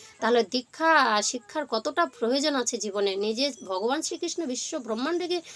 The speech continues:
যিনি শাসন করলেন, পালন করলেন, তিনি নিজে দীক্ষা গ্রহণ করেছেন। দীক্ষার মধ্যে তাহলে কি আছে? ভগবান নিজে যে দেখালেন,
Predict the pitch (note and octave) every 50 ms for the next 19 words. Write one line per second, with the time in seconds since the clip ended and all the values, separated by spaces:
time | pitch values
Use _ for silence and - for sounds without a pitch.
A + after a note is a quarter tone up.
0 | - - - - - C#4+ D#4 D#4+ - - C4 A#3 - D#4+ D#4+ E4+ - E4+ E4 E4
1 | E4+ C#4 C#4+ C4 - B3 G#3 G#3+ A3+ C4+ D#4+ - F4 F4 F4 E4+ E4+ D4+ A#3 -
2 | - - - - - _ - B3+ B3+ C4+ C4+ C#4+ E4 G4 A4+ B4 A#4+ G4 C#4+ B3
3 | B3 B3+ A3+ A#3+ F4+ C#4+ B3+ C4 - - C4 A3+ F#3+ G3+ F#3+ F#3+ A3 G3+ F#3+ -
4 | F#3+ F#3+ F#3 - G#3+ G3 F#3 G3+ G3 - - A#3+ A3+ A3 G#3+ G3 A#3+ A#3+ - A3+
5 | G#3+ G#3+ G3+ - - G#3+ G3 F#3+ F#3 - - A3+ F#3 - G3+ F#3 G3+ G#3+ G#3 G3+
6 | F#3+ C#4 F#4+ - A#3+ C4 B3+ C#4+ B3+ C#4 B3+ - D4 D4 C#4+ B3+ G#3